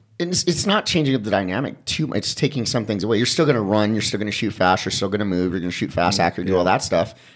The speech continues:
Speaker 1: Um, but what really opened my eyes was whenever I was teaching an open enrollment course and half of it was law enforcement and half of it was civilians, and the civilians were out shooting law enforcement,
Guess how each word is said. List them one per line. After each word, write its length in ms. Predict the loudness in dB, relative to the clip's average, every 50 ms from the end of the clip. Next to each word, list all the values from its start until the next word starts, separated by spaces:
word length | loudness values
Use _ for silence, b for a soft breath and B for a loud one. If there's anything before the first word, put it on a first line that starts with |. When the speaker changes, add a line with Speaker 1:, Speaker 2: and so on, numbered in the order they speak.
| b b b b b b b _
Speaker 1:
Um, 340 | 2 2 2 2 2 -2 b b b b b b b b b b b _ _ 0
but 240 | 2 2 2 2
what 180 | 0 0 0 0 0 2
really 300 | 2 2 2 2 2 2
opened 300 | 2 2 2 2 0 2
my 200 | 2 2 2 2
eyes 420 | 2 2 2 2 0 0 -2 -4 b b b b b b b b b b b 0
was 240 | 0 2 2 2
whenever 280 | 0 0 0 2 4 4
I 40 | 4
was 80 | 2 2
teaching 260 | -2 -4 -4 -2 0
an 80 | 0 0
open 180 | 0 0 0 0
enrollment 360 | 0 2 2 0 0 -2 -2
course 240 | 0 0 0 2 0
and 80 | -2 -4
half 220 | -4 -4 -4 -4
of 80 | -4 -4
it 20 |
was 140 | -4 -2 -2
law 120 | 0 -2 -2
enforcement 400 | 0 0 -2 -2 -2 -2 -2 -2
and 80 | -2 -2
half 100 | -2 -2
of 20 |
it 80 | -2 -2
was 100 | -2 -2
civilians, 580 | -4 -4 -2 0 0 0 2 0 0 -2 -4 b b b b b b b
and 100 | -4 -2
the 40 | -2
civilians 460 | -2 -4 -4 -4 -4 -2 -2 -2 0
were 80 | 0 2
out 100 | 2 2
shooting 240 | 0 -2 -2 -2 0
law 140 | 0 -2 -2
enforcement, 480 | -2 -2 -2 -2 0 0 -2 -2 -4